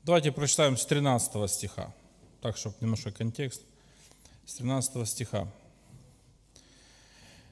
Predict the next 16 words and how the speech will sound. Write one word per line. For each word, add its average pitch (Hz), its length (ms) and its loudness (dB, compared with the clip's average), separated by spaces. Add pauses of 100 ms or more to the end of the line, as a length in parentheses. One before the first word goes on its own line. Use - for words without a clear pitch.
(320)
«Пришел 160 420 6
в 190 60 0
страны 196 600 6 (160)
Кесарии 160 600 6
Филипповой, 165 760 4
Иисус 190 480 6
спрашивал 160 480 4
учеников 147 560 2
своих: 131 480 2 (500)
„За 123 280 6
кого 185 680 6
люди 160 460 4
почитают 151 680 0
меня, 143 360 2
Сына 143 380 0
Человеческого?“ 127 880 -2